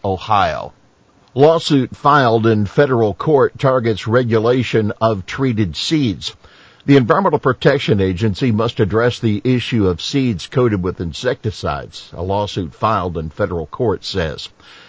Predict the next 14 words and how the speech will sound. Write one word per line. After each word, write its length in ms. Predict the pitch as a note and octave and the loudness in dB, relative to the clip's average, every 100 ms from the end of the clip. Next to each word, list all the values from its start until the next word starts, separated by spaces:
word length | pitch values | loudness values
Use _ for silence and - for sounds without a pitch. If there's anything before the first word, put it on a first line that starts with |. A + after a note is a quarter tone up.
| - _ - | -20 _ 2
Center 260 | D#3 C3+ | 4 4
for 140 | - G#2 | 2 0
Food 280 | D#3 B2+ | 2 2
Safety 520 | - C#3+ C3+ - B2 G#2 | 2 2 2 0 0 0
and 120 | F2+ | 0
Pesticide 760 | B2+ B2+ - A2 B2 A2+ G#2 - | -2 -2 -2 -2 0 0 -2 -2
Action 500 | A#2+ A#2+ - G#2 F#2+ | -4 -4 -2 -2 2
Network 540 | B2+ - G#2 G#2 - | 0 0 0 0 0
North 300 | G#2+ A2+ A2 | 0 0 -2
America 560 | F#2+ G2+ B2 G#2 - F#2+ | -2 0 0 0 -2 -4
are 280 | A#2 F#2+ | -2 -4
seeking 460 | F2 C3+ A#2 A2+ F#2+ | -4 -4 -4 -4 -4
a 100 | E2+ | -6
court 380 | - - B2+ | -8 -6 -4